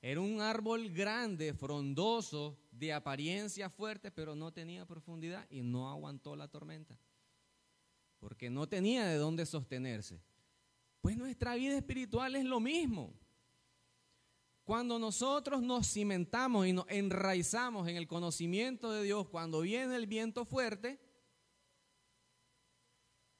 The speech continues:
no nos van a botar. No significa que no vamos a perder hojas, que no se nos van a quebrar ramas. Suele suceder.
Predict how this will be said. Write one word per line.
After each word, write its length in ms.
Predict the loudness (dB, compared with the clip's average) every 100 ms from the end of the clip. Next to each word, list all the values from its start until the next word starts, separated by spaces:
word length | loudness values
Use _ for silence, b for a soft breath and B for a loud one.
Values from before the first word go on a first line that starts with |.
| _ _
no 240 | -2 0 0
nos 160 | -6
van 200 | -8 -8
a 60 | -8
botar. 380 | -8 -10 -14 -14 -20 _ _ _ -6
No 140 | -2
significa 520 | 0 0 2 2 0 -4
que 100 | -4
no 160 | -2
vamos 280 | -4 -4 -8
a 120 | -10
perder 360 | -10 -10 -8 -6
hojas, 600 | -4 -2 -4 -4 -6 -10
que 120 | -12
no 120 | -10 -8
se 100 | -6
nos 140 | -6
van 160 | -6 -8
a 60 |
quebrar 380 | -8 -10 -8 -6
ramas. 680 | -4 -2 -2 -2 -2 -4 -8 _ _ _ _ _ _ _ _ _ _ _ _ _
Suele 460 | _ -8 -6 -4 -6
suceder. 680 | -6 -6 -2 -2 -2 -6